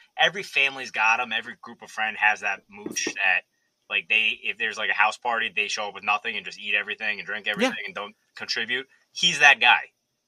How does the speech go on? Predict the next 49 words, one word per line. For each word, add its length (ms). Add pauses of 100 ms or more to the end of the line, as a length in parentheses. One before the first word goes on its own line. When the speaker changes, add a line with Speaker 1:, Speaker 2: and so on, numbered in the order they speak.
(320)
Speaker 1:
Like, 140
when 80
Speaker 2:
Right. 160
Speaker 1:
the 40
pizza 200
gets 180
delivered, 440 (500)
he's 140
like, 140
"Ooh, 240
pizza." 520
And 80
then 380
the, 160 (440)
the 80
delivery 400
kid's 260
like, 280 (240)
"Oh, 120
it'll 40
be 120
one 220
twenty-two 440
or 80
whatever 300
it 80
is." 100 (460)
And 160
then 260
he's 160
like, 180
"Oh, 400
uh, 440
it's 120
my 360
brother-in-law's 600
house." 460 (320)
<laughs> 300
Speaker 2:
Right, 220
yeah. 280 (160)
Thanks 140
a 60
lot, 200
Uncle 200
Frank. 300
Really 160
Speaker 1:
Yeah. 60
Speaker 2:
appreciate 500
it. 140